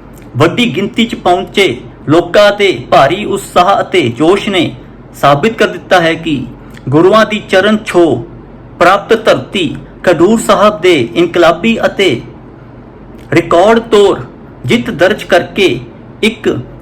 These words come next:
ਨਵਾਂ ਇਤਿਹਾਸ ਸਿਰਜਣਗੇ। ਲੋਕ ਪੰਜਾਬ ਨੂੰ ਪਿਆਰ ਕਰਨ ਵਾਲੇ ਲੋਕਾਂ ਦਾ ਜੋਸ਼ ਅਤੇ ਜਨੂੰਨ ਦੇਖ ਕੇ ਬੇਹੱਦ ਖੁਸ਼ੀ ਹੋਈ। ਰੋਡ ਸ਼ੋਅ 'ਚ ਲੋਕਾਂ ਦਾ ਠਾਠਾ ਮਾਰਦਾ ਇਕੱਠ ਇਸ ਗੱਲ ਦੀ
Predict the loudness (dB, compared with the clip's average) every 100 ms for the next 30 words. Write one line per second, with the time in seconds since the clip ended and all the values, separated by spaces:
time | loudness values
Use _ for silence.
0 | -2 2 4 4 2 0 -2 2 2 2
1 | -4 -8 -10 -4 -2 0 0 2 0 2
2 | 0 -2 -10 -20 -20 -20 -20 -20 -20 -6
3 | 0 0 2 2 2 2 0 0 -2 -6
4 | -16 -2 2 4 4 0 -2 2 2 2
5 | 0 -2 -2 0 0 0 0 0 -2 -4
6 | -2 0 0 0 -4 -6 -6 -2 0 0
7 | -2 -4 0 0 0 -2 -4 -6 -4 -4
8 | -2 -4 -6 -16 -20 -20 -20 -20 -10 0
9 | 4 4 2 0 0 0 0 0 0 0
10 | 2 2 2 0 -8 -16 -2 0 2 2
11 | 2 0 2 0 2 0 0 -4 -10 -12
12 | -20 -20 -16 -4 -2 0 2 2 0